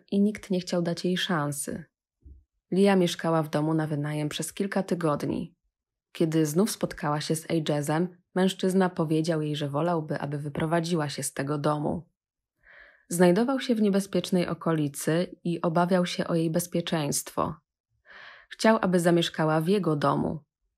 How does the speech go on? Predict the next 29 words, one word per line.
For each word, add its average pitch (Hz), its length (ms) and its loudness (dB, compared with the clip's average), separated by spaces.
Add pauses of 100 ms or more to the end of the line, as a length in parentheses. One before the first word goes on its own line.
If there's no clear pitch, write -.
(420)
A 147 180 0
kiedy 156 280 0
ona 196 200 2
tam 202 220 4
zamieszkała, 160 800 2 (280)
on 196 180 4
wyprowadził 170 520 0
się 170 140 -4
do 165 100 0
przyjaciela – 165 840 -2 (500)
co 156 260 0
też 175 300 0
dużo 156 280 0
mówi 147 280 -2
o 160 80 -2
jego 156 220 -2
charakterze 156 840 -4 (420)
i 175 120 2
o 208 100 0
tym, 202 200 2
jak 185 140 2
wiele 180 280 4
był 170 160 2
w 170 60 -6
stanie 165 300 0
zrobić 156 580 -2 (140)
dla 175 180 2
obcej - 360 0
osoby. 165 560 0